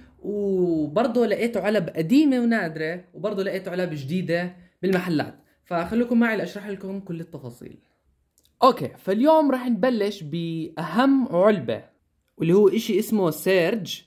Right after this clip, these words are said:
يعني بشبهها أسماء جزء من بلابل. والعلبة أصلية من سيجا تويز نيو بوي. واللي ما بيعرف شو هو الباكوغان، الباكوغان هو عبارة عن طابة فيها مغناطيس وحديد، آه، بتنحط على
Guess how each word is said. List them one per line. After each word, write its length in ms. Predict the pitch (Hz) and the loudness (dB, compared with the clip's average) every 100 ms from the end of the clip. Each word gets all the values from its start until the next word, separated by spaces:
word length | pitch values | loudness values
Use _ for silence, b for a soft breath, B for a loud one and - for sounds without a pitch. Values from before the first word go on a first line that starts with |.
| _ | _
يعني 440 | 139 143 135 120 - b b b | -4 -2 -2 -4 -8 b b b
بشبهها 460 | 175 240 320 285 170 | -2 2 4 4 0
أسماء 240 | 190 226 | 0 0
جزء 200 | 190 185 | 0 -2
من 140 | 175 160 | -2 0
بلابل. 540 | 143 151 131 160 233 _ _ _ | -2 -2 -2 -6 -6 _ _ _
والعلبة 380 | - 190 240 226 | 0 4 6 4
أصلية 280 | 220 226 220 | 2 0 0
من 140 | 190 | 0
سيجا 320 | 180 233 233 208 | -2 0 2 0
تويز 460 | 208 202 196 165 | 0 0 0 0
نيو 200 | 175 233 | 2 2
بوي. 440 | 180 175 139 120 - _ b - | 4 2 2 -2 -10 _ b 4
واللي 180 | 214 | 6
ما 120 | 254 381 | 8 6
بيعرف 220 | 381 294 | 2 -2
شو 100 | 294 | -2
هو 140 | 294 | -2
الباكوغان، 500 | 247 233 240 175 170 | -4 -6 -6 -8 -8
الباكوغان 420 | 175 240 247 220 | -8 -8 -6 -4
هو 120 | 202 214 | -4 -4
عبارة 320 | 180 202 190 | -2 -4 -4
عن 180 | 175 180 | -6 -8
طابة 360 | 254 285 202 | -6 -6 -6
فيها 240 | 190 220 196 | -6 -6 -6
مغناطيس 720 | 185 175 170 247 339 - _ | -6 -8 -6 -6 -6 -8 _
وحديد، 540 | - 185 165 175 254 - b b b b - | -14 -12 -8 -6 -8 -10 b b b b -4
آه، 180 | 165 165 | 0 0
بتنحط 380 | 165 214 302 226 | -2 -6 -6 -2
على 580 | 226 220 202 185 143 | -2 0 0 -2 -4